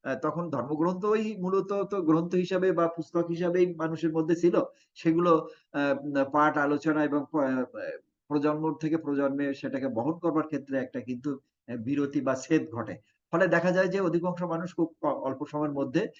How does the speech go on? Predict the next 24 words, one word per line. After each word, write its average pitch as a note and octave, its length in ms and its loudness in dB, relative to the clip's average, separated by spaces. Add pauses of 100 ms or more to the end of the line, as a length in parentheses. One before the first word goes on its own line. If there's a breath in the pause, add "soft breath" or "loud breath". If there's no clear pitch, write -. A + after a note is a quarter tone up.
(220 soft breath)
তিনি, C#3+ 220 -2
আহ, C3 240 -2
তারা C3 220 0
বৌদ্ধ B2+ 280 -2
ধর্মের C3+ 280 -4
প্রতি C#3+ 200 -6
আকৃষ্ট C3+ 400 -6
হয় F#3+ 120 -2
এবং D3 180 -6
সেটাকেই, C3+ 520 -6 (280 soft breath)
আহ, A2+ 240 -2
তারা, B2 240 2
আহ, F#2+ 920 -6
ধর্মমত B2 520 -2
হিসাবে D#3+ 280 -4
নিজেদের B2 360 -4
কাছে B2 220 -4
অনিষেকার্য A2+ 580 -6
হিসাবেই A#2 400 -4
বিবেচনা G2+ 400 -2
করে। - 220 -14 (1300)
এই G#3+ 180 8
হচ্ছে, A3+ 520 8 (280)
আহ, G#3 320 2